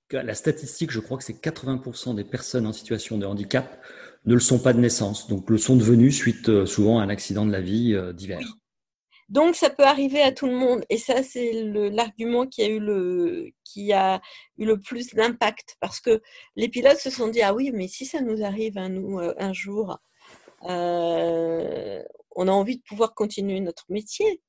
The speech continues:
Speaker 2: Grâce à cette, euh, loi, on pourra continuer notre métier de pilote. » Parce que, euh, le, notre handicap ne sera plus, euh, exclusion, en fait.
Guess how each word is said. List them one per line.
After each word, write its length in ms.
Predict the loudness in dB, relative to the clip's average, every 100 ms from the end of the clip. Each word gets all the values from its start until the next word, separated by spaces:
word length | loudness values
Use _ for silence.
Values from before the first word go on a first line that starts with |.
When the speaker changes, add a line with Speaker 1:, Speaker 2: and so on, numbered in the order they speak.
| _ _ _ _
Speaker 2:
Grâce 320 | 0 0 2
à 80 | -4
cette, 360 | -4 -6 -6 -2
euh, 720 | 0 0 0 -2 -2 -2 -4 -8 -20 _ _ -10
loi, 400 | 0 2 2 -2 -10
on 80 | -10
pourra 340 | -8 -4 -4
continuer 580 | -2 -8 -8 -10 -8 -8
notre 240 | -8 -10 -12
métier 260 | -14 -18
de 40 | -14
pilote. » 340 | -8 -6 -6 _ -20 _ _ _ _ _ _ _ _
Parce 280 | -12 -12 -2
que, 100 | 2
euh, 600 | 4 6 4 4 0 -2 -8 -20 -6
le, 560 | -2 0 2 4 4 2
notre 380 | -2 -4 -4
handicap 440 | -6 -6 0 0 2
ne 160 | -2
sera 220 | -4 -6 -8
plus, 400 | -10 -8 -6 -4
euh, 380 | -2 -4 -4 -8
exclusion, 580 | _ -12 -4 0 2
en 60 | 0
fait. 260 | -4 -8